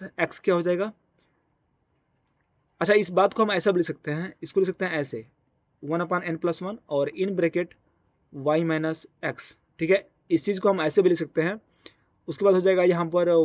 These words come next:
one upon five plus one means six into ब्रैकेट के अंदर y minus x होगा, y मतलब कि टू बाई थ्री, ये टू बाई थ्री में से माइनस करेंगे three upon five, तो यहाँ पे आ जाएगा one upon six in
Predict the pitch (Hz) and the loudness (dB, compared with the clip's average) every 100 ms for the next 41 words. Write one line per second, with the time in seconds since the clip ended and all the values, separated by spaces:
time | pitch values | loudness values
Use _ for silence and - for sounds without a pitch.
0 | 143 165 165 165 160 160 156 _ _ - | 4 0 0 -2 -2 -2 -8 _ _ 0
1 | 170 175 175 175 170 165 151 196 196 - | 0 2 -2 0 -2 -4 -2 -2 -2 -6
2 | - _ _ _ _ _ _ _ _ 156 | -18 _ _ _ _ _ _ _ _ -4
3 | 160 151 175 170 147 160 185 180 170 170 | -4 0 2 2 2 2 2 2 2 2
4 | 170 175 170 180 180 165 170 175 185 180 | 2 -4 -4 0 2 2 0 -2 -6 -4
5 | 170 160 - 214 233 _ _ _ _ _ | 0 0 0 -6 -6 _ _ _ _ _
6 | _ _ _ - 151 143 175 170 160 185 | _ _ _ -4 -4 -2 0 0 0 -2
7 | 185 170 165 170 175 170 170 180 185 165 | -2 -4 -4 -4 -4 -2 -2 -4 -4 -2
8 | 160 175 185 139 110 - _ _ _ _ | -2 -2 -8 -10 -12 -16 _ _ _ _
9 | _ _ _ _ _ _ _ _ _ _ | _ _ _ _ _ _ _ _ _ _
10 | _ _ _ _ _ _ _ 147 147 170 | _ _ _ _ _ _ _ -8 -4 0
11 | 180 170 165 165 196 - 175 143 156 160 | 2 2 2 2 -2 -6 -14 -6 -4 -4
12 | 151 156 156 - 214 240 - - _ _ | -4 -6 -8 -4 -4 -4 -8 -20 _ _
13 | _ _ _ _ - 160 | _ _ _ _ -8 -4